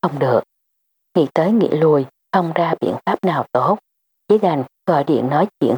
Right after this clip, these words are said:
riêng với Thượng tướng Lục. Cố gắng nói chuyện với ông, để ông trấn an mẹ anh trước. Ai biết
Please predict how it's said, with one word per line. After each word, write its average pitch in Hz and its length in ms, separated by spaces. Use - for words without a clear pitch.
riêng 151 260
với 151 440
Thượng 127 240
tướng 160 180
Lục. 151 200
Cố 202 140
gắng 180 240
nói 254 120
chuyện 127 240
với 160 180
ông, 143 320
để 185 160
ông 156 340
trấn 170 200
an 147 240
mẹ 131 220
anh 139 260
trước. 180 260
Ai 180 160
biết 165 280